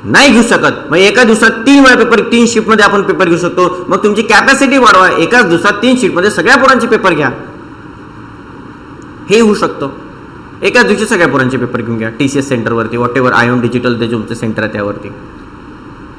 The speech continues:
सेम डिफ-, डिफिकल्टी लेवल तुम्ही प्रश्नांची काढताय, तरी मग नॉर्मलायझेशनचा फायदा, तरी मग नॉर्मलायझेशन का बरं?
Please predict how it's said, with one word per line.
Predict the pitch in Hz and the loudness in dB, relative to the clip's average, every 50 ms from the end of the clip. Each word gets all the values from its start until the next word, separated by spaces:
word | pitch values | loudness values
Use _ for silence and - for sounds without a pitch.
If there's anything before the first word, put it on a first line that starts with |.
| - - - - - - | -20 -20 -20 -20 -18 -14
सेम | - - 240 247 269 269 240 | -2 2 4 4 6 4 4
डिफ-, | 214 240 - 196 196 190 | 4 2 2 2 2 2
डिफिकल्टी | 185 175 208 208 247 214 240 226 220 226 220 | 4 2 2 2 2 2 2 2 4 4 4
लेवल | 226 233 | 4 4
तुम्ही | 226 226 220 226 | 4 4 2 2
प्रश्नांची | - - - - 202 202 208 202 202 | 2 0 0 0 0 0 0 0 2
काढताय, | - 185 170 165 190 226 220 | 2 4 4 4 2 2 2
तरी | - 233 254 | 2 4 4
मग | 262 254 | 4 4
नॉर्मलायझेशनचा | 254 226 233 214 208 220 240 233 240 233 220 262 | 4 4 4 4 4 4 2 2 0 2 2 0
फायदा, | 254 - 277 269 - 220 226 190 - - - | 2 2 2 2 4 4 2 2 0 -2 0
तरी | 202 220 233 254 | 2 4 4 4
मग | 247 226 240 226 202 | 4 2 2 2 2
नॉर्मलायझेशन | 202 190 180 185 208 208 240 240 240 | 2 2 2 2 0 0 0 -2 -2
का | 240 - 214 220 240 | 0 2 4 4 6
बरं? | 240 233 233 226 233 - - - - | 6 6 6 6 6 4 2 0 -4